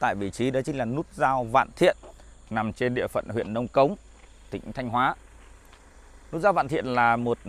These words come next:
ờ, công trình ở trên cao tốc quốc lộ bốn mươi lăm Nghi Sơn. Nó thuộc gói thầu X L hai do liên danh bao gồm ba nhà thầu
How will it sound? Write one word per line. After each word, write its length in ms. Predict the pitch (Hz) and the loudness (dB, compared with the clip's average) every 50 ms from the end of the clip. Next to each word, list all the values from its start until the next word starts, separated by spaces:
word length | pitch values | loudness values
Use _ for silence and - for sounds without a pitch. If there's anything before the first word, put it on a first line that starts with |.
| 107 | -8
ờ, 280 | 104 104 104 104 104 101 98 - - - - - - - - - - - - | -6 -6 -6 -6 -8 -10 -12 -14 -20 -20 -20 -20 -20 -20 -20 -20 -20 -16 -6
công 140 | - 156 143 | -4 -2 2
trình 240 | - 165 131 113 90 - - - - - - - - - | 4 4 4 4 0 -8 -14 -20 -20 -20 -20 -20 -20 -12
ở 220 | - - 90 101 113 | -6 -4 -2 -2 0
trên 280 | - - 143 131 135 | 2 2 0 0 0
cao 140 | 123 131 131 | 2 2 2
tốc 180 | 131 - 185 - - - - - - | 4 4 0 0 0 -20 -20 -10 -4
quốc 160 | - 175 170 | -2 0 0
lộ 100 | 180 - | 0 0
bốn 200 | - 131 147 165 | 0 -2 -4 -2
mươi 80 | 160 | -2
lăm 160 | 147 147 139 143 | -4 -2 -2 -2
Nghi 100 | 143 135 | -4 0
Sơn. 260 | - 180 175 165 127 - - - - - - - - - - - | 6 6 6 6 6 2 -14 -20 -20 -20 -20 -20 -20 -20 -18 -8
Nó 140 | - 110 127 | -4 -4 -4
thuộc 300 | 139 - 160 135 - - | 0 2 2 2 2 2
gói 140 | - 113 131 | 0 0 0
thầu 180 | - 131 110 - 139 | 0 -2 -2 -2 -4
X 40 | 147 | -4
L 80 | 139 113 | -2 0
hai 340 | 113 151 151 151 143 131 | 2 4 4 4 2 0
do 200 | 117 117 127 127 | -2 0 0 2
liên 260 | 131 135 139 135 135 123 | 2 2 0 0 0 0
danh 460 | 139 143 131 135 127 127 120 113 117 | 0 0 0 -2 -8 -10 -10 -8 -6
bao 160 | 113 113 117 | -6 -6 -4
gồm 260 | 113 110 101 90 87 | -4 -4 -4 -4 0
ba 100 | - 127 | 2 2
nhà 120 | 131 117 107 | 2 2 2
thầu 240 | - 117 107 92 | 2 2 2 2